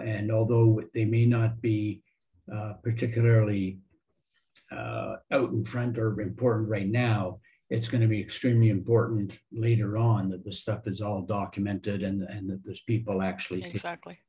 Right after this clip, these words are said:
Speaker 1: taking a look at this thing.
Speaker 2: Yeah.
Speaker 1: So, uh,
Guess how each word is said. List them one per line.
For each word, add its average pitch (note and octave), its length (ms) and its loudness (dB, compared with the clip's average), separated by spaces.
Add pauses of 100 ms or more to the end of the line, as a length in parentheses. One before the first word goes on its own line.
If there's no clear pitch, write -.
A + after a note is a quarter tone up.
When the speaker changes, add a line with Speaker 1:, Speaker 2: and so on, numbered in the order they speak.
(160)
Speaker 1:
taking F2+ 300 -8
a - 20 -10
look G2 200 -10
at F#2+ 120 -12
this F2+ 220 -14
thing. F#2 260 -10 (280)
Speaker 2:
Yeah. F#3 80 -16 (280)
Speaker 1:
So, G#2 380 -6
uh, G#2 120 -8